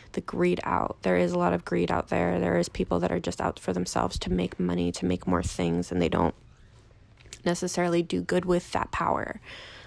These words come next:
Um, and then there's others that, yes, they take the wealth because they need it, but,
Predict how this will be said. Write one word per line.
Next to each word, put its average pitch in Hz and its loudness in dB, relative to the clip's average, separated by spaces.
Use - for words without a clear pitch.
Um, 180 0
and 196 4
then 202 4
there's 214 2
others 202 0
that, 196 0
yes, 226 2
they 226 0
take - -4
the 202 -2
wealth 190 -2
because 190 -4
they 190 -2
need 180 0
it, 196 0
but, 180 -2